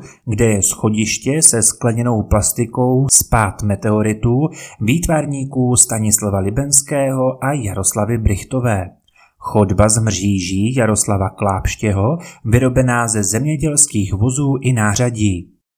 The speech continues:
Typické jsou plyšová křesílka, oblé jako vajíčko, levitující na chodbě nad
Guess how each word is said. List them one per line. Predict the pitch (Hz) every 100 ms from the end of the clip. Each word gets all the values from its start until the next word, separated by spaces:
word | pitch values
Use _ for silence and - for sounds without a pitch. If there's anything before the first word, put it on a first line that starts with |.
| _ _ _
Typické | 170 175 196 - 180 175
jsou | 170 165 156
plyšová | - 117 - 139 139
křesílka, | 135 - 113 - 156 160 - 95 - -
oblé | 165 156 160 151
jako | 135 131 135
vajíčko, | 123 135 160 - - 98 - - -
levitující | 113 120 143 151 147 143 - 143 135
na | 113
chodbě | - 123 117 120
nad | 104